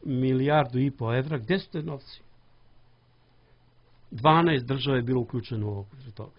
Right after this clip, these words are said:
Svaka država je morala da da svoje učešće u svemu tome. Pa gde su ti novci, gde su ti pomaci, gde su te fabrike, gde su te radionice, gde su ti u-, studenti, gde je to, odakle, na koji način? Ko o tome vodi računa?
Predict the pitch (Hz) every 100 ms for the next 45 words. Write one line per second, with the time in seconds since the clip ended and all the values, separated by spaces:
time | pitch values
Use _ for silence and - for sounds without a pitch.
0 | - - - 160 156 113 139 131 120 117
1 | 131 123 117 110 123 - 123 117 113 117
2 | - 120 104 113 113 - 117 117 - 117
3 | 107 113 - 131 139 143 147 135 113 117
4 | - 131 139 139 139 135 - - - -
5 | 131 156 160 165 - 151 131 - 110 143
6 | 143 156 147 139 139 139 139 - 98 -
7 | - - 135 165 - 175 175 170 - -
8 | 170 185 165 - 104 101 127 143 156 151
9 | 165 160 139 - - - _ - 101 104
10 | 127 160 160 117 117 113 165 180 175 165
11 | - 123 - - - - - 226 247 240
12 | 214 208 185 175 160 147 - 127 107